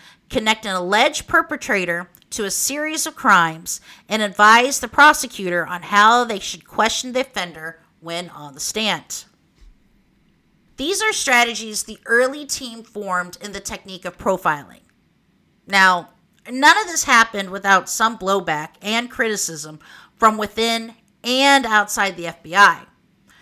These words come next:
Some psychologists had some misgivings about the scientific solidity of this early profiling because Ressler, Douglas, and other F B I agents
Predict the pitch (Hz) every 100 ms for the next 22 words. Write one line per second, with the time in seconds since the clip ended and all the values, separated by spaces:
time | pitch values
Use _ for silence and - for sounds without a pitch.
0 | _ _ - 277 320 349 - 339 - 247
1 | 254 226 233 - 214 208 220 - 202 196
2 | - 214 202 208 202 190 180 180 - _
3 | 190 - 220 233 269 269 262 220 208 -
4 | 202 180 226 196 156 151 - - - 214
5 | 220 220 - - 233 240 226 - 214 202
6 | 175 165 170 170 214 180 - 196 202 262
7 | 277 320 _ _ _ _ 214 208 220 226
8 | - 214 233 294 320 202 190 - 165 160
9 | 160 170 156 -